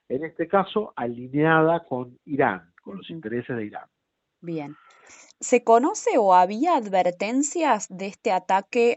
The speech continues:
Speaker 2: a-, al gobierno israelí? ¿Hay algunos señalamientos que indican que desde Egipto se estaba anunciando esto o había algunas
Speaker 1: Sí,
Speaker 2: advertencias?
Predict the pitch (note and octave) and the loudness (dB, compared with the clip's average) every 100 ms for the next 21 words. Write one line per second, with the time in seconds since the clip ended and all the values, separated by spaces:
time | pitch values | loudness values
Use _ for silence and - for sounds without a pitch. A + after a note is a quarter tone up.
0 | - F3+ F3 E3 D#3+ - E3 D#3+ E3+ E3+ | -2 -2 0 -2 -4 -6 -12 -14 -14 -12
1 | - D#3+ D#3+ D#3+ E3 F3 F#3+ G3 E3+ F3 | -6 -4 0 0 2 0 0 -4 -6 -2
2 | E3 E3 G#3 A#3+ A#3 A3 A3+ G#3 G3 G#3 | 0 0 -2 0 2 2 2 -2 -4 -4
3 | A3+ - F#3 F3+ E3+ F3 F#3+ G3 G#3+ G3 | -4 -4 -8 -4 -2 -2 -4 -6 -6 -4
4 | F3+ F#3 F3+ F#3+ F#3+ F#3 _ _ - E3+ | -6 -6 -8 -6 -6 -10 _ _ -4 -2
5 | E3+ E3 D#3+ - G#3 - - G3 F3+ - | 0 0 -4 -4 -12 -10 -8 -6 -8 -8
6 | - F3 F3+ F3+ E3+ E3 E3 F3+ F3 F3+ | -2 2 4 2 0 -6 -6 -4 -6 -4
7 | E3 D#3+ F#3+ F#3 _ F#3 F3 D#3+ D3+ E3+ | -4 -2 -2 -4 _ -2 0 2 0 0
8 | E3+ E3 D#3+ E3+ E3 D#3 D3+ D3+ B2+ D#3 | 0 0 -2 -8 -6 -6 -4 -2 -2 -2
9 | D3+ D3+ C#3+ - | -4 -6 -8 -10